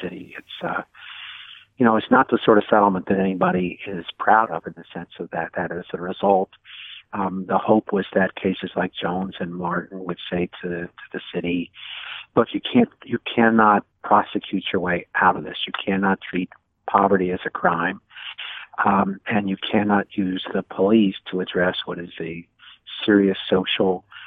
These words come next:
and moral problem of the community." But to date, Los Angeles has not, has not met its, um, met, met its pledge in terms of constructing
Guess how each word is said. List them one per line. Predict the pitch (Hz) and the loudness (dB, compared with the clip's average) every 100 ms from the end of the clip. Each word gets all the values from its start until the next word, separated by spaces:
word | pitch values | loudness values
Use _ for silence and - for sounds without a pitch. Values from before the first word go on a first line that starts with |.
| _ | _
and | 101 92 | -6 -4
moral | 90 90 92 95 | -2 2 4 2
problem | - 87 87 92 85 | 4 4 4 0 -6
of | 82 - | -8 -12
the | |
community." | - - 87 85 90 98 | -14 -8 -6 -4 0 -2
But | - 85 80 - | -2 -4 -4 -8
to | |
date, | 82 82 85 - | -8 -4 -4 0
Los | 90 87 - | 0 0 -2
Angeles | 80 80 85 - - | -6 -6 -10 -12 -8
has | 80 - | -8 -8
not, | - 80 - _ - - - - - | -4 -4 -4 _ -20 -20 -20 -20 -20
has | _ 92 - | _ -12 -4
not | 92 87 _ | -2 -4 _
met | 113 98 92 - - | -6 -4 -4 -6 -10
its, | - - - - | -10 -10 -14 -6
um, | - 90 - 82 - _ _ _ - | -4 -4 -6 -14 -14 _ _ _ -6
met, | 104 90 85 - | 0 0 -2 -4
met | 90 | -2
its | 90 | -4
pledge | - - 87 90 | -6 0 0 0
in | 87 87 | -8 -8
terms | - 87 - | -10 -10 -12
of | |
constructing | - 90 - 85 - | -10 -10 -6 -6 -6